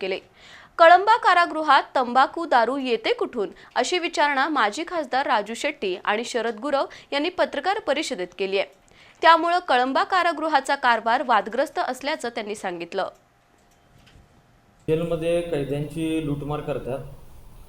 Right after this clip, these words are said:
Speaker 2: आणि दहा रुपयाची वस्तू वीस रुपयाला, अर्धा किलो चिरमुरं एकशे दहा रुपयाला विकले जातात तिथं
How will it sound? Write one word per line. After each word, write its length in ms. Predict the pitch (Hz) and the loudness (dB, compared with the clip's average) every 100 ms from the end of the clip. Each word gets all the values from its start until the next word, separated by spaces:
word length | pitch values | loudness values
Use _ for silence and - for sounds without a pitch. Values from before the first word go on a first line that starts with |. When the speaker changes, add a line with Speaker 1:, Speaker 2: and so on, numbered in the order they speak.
| - - - - | -20 -20 -20 -18
Speaker 2:
आणि 580 | 120 123 131 139 139 139 | -14 -12 -10 -10 -8 -10
दहा 200 | 139 131 | -10 -6
रुपयाची 460 | 151 156 160 160 160 | -4 -4 -4 -6 -6
वस्तू 340 | 151 139 - | -8 -8 -8
वीस 240 | 147 139 143 | -8 -6 -6
रुपयाला, 480 | 147 143 139 131 117 117 - - - - | -8 -8 -6 -6 -6 -8 -16 -20 -12 -4
अर्धा 300 | 139 139 156 | -4 -2 -2
किलो 300 | 160 165 175 | -2 -4 -4
चिरमुरं 480 | 175 170 156 165 | -4 -4 -2 -2
एकशे 380 | 165 160 - - | -2 -4 -10 -10
दहा 240 | 151 143 139 | -10 -8 -6
रुपयाला 300 | 147 156 151 | -6 -4 -6
विकले 340 | 143 - 135 | -8 -8 -6
जातात 260 | 131 131 123 120 | -6 -6 -10 -12
तिथं 220 | 107 | -10